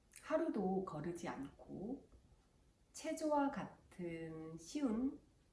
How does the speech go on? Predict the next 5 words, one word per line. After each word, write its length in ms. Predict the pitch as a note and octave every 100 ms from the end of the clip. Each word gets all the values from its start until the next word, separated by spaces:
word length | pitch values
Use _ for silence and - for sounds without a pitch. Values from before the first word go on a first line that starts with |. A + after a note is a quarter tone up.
| -
동작, 600 | D#3+ E3 D3+ C3+ F3+ - _ _ _ _ -
운동으로, 800 | D#3 E3 F3 E3 D3+ G3+ G3 - - - - - - - _ _ - -
어, 600 | D3+ D3 D3 D3 D3 D3
지금의 920 | - G#3 G#3 G3+ F3 E3+ E3 C#3+ - - _ _ _ _ - _ - -
모습을 760 | D3 E3+ - - D#3 D3+ C3